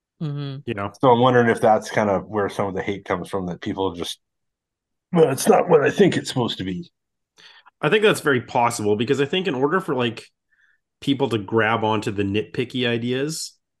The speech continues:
Speaker 2: they have to not like the movie first, right? It has to rub them the wrong way. So I think you're right. Like, I think
Speaker 1: Mm-hmm.
Speaker 2: that rubs them the wrong way, and so then they start looking for the things to pick apart. Because I guarantee, like, some of our favorite movies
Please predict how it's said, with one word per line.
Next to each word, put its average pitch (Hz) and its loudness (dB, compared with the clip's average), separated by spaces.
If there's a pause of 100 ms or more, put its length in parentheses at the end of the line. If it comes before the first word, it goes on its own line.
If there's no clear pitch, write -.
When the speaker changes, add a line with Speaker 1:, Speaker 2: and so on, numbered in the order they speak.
(540)
Speaker 2:
they 120 -4
have 151 0
to 127 4
not 113 -2
like 107 -2
the - -6
movie 98 -2
first, 87 -10
right? 107 0
It 113 -4
has 123 -2
to 110 0
rub 104 -4
them 104 -2
the 98 -6
wrong 95 -6
way. 92 -8 (240)
So 110 -2
I 101 0
think 139 -2
you're 143 -2
right. 95 -6
Like, 104 -4
I 107 0
think 123 -4
Speaker 1:
Mm-hmm. 151 -6 (560)
Speaker 2:
that 131 -2
rubs 135 0
them 139 0
the 120 -2
wrong 113 0
way, 104 2
and 101 -2
so 113 -2
then 104 0
they 101 -2
start 107 -4
looking 101 -6
for 95 -12
the 90 -10
things 95 -10
to - -12
pick 107 -16
apart. - -18 (380)
Because 135 4
I 143 4
guarantee, 135 2
like, 107 -2
some 147 0
of 131 -2
our 110 2
favorite 110 0
movies 98 -2